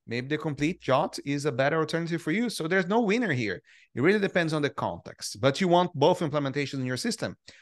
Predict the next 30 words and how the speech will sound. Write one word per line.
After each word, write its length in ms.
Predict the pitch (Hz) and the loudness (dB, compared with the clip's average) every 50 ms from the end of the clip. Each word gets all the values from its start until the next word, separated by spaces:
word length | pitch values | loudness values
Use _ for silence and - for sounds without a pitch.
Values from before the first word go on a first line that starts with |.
| _ _ | _ _
So 120 | - - 127 | -4 2 4
what 160 | 127 135 135 | 4 6 6
do 60 | 139 | 6
you 80 | 139 139 | 4 4
do? 280 | 120 131 160 220 254 254 - _ _ _ _ _ _ | 4 4 4 4 4 0 -4 _ _ _ _ _ _
You 100 | - 107 | -10 -8
create 280 | - - 120 113 110 110 | -4 -2 0 0 0 0
an 100 | 104 101 | -2 -2
interface 760 | 107 123 135 208 202 - 226 214 247 339 - - - - - _ _ _ _ _ _ _ _ | -2 -2 -2 -2 2 4 4 4 4 2 0 0 -2 -4 -6 _ _ _ _ _ _ _ _
with 160 | 110 104 98 | -10 -6 -4
the 60 | 104 113 | -2 -2
methods, 720 | 113 117 120 120 117 - - 120 107 - - - - - - _ | 0 2 2 2 2 2 -2 -4 -4 -4 -8 -10 -10 -12 -8 _
method 400 | 113 117 117 113 - 135 107 - | 0 2 2 2 0 -4 -6 -4
signature 520 | - - - 127 123 156 175 170 - 180 | -8 -4 -2 0 0 0 -2 0 0 2
that 240 | 160 156 143 - - | 2 2 0 0 -2
you 60 | 123 | -4
need, 380 | 113 117 123 143 190 - - - - - _ _ _ _ _ _ _ - | -2 0 0 0 0 0 -2 -4 -8 -10 _ _ _ _ _ _ _ -6
and 120 | 107 110 | -4 -4
you 80 | 120 120 | -4 -4
create 360 | - 120 127 131 143 139 - | -2 0 0 0 0 -2 -4
two 180 | - 135 139 | -2 -2 -2
different 400 | 143 131 143 139 - 156 151 143 | -2 -2 -4 -4 -4 -6 -6 -4
implementations. 640 | 143 147 147 151 - 226 269 - - - - - - - _ _ _ _ _ _ _ _ _ _ _ _ _ _ _ | -4 -4 -4 -4 -4 -4 -4 -6 -8 -12 -14 -14 -18 -18 _ _ _ _ _ _ _ _ _ _ _ _ _ _ _
With 140 | 156 170 - | -8 -6 -4
here 240 | - - 214 220 214 | 0 2 4 6 6
is 100 | 180 123 | 4 4
just 220 | 120 139 135 - | 2 0 0 0
a 40 | 131 | -2
dumb 300 | 104 104 113 117 117 113 | 0 2 2 2 2 2
implementation. 800 | 110 98 113 110 101 95 - 120 110 110 - - 131 113 113 113 | -2 -2 -4 -4 -6 -4 -4 -4 -6 -4 -4 -4 -4 -6 -6 -8